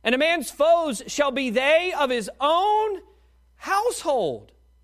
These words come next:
In other words, what Jesus is doing, He's driving it down to the very point of this. What is your most intimate earthly relationship?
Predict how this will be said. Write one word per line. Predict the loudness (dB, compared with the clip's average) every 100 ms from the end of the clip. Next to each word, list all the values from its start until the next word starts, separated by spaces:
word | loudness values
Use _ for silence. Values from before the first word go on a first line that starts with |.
| _ _ _ _ _ _ _ _ _ -4
In | -2
other | 0
words, | -2 -2
what | -2 -2
Jesus | -2 -2 -2 -4 -6
is | -8
doing, | -6 -6 -6
He's | -6
driving | -2 -2 0 -4
it | -6
down | -6 -6 -6
to | -10
the | -8
very | -4 -4 -4 -8
point | -8 -8 -6
of | -10 -8
this. | -6 -6 -8 -20 _ _ _
What | -2 0
is | 0 -2
your | -2
most | -2 -2 -8
intimate | -8 -6 -6 -6 -6 -10 -20 _
earthly | -2 0 -2 -6 -6 -6
relationship? | -4 -2 0 -2 -4 -8 -12 -12 -16 -18